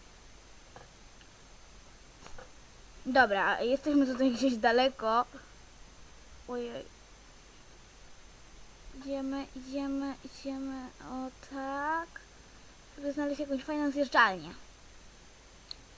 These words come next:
Jeszcze zjedziemy na jednej zjeżdżalni, której szukam cały czas.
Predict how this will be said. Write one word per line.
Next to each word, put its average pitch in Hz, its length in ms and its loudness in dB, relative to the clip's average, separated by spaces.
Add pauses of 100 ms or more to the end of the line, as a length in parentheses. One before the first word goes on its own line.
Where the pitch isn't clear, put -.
(440)
Jeszcze 302 200 0
zjedziemy 262 340 2
na 240 120 0
jednej 285 340 0
zjeżdżalni, 220 420 -4
której 233 240 -8 (140)
szukam 240 380 -4 (180)
cały 269 380 -2 (100)
czas. 233 260 -6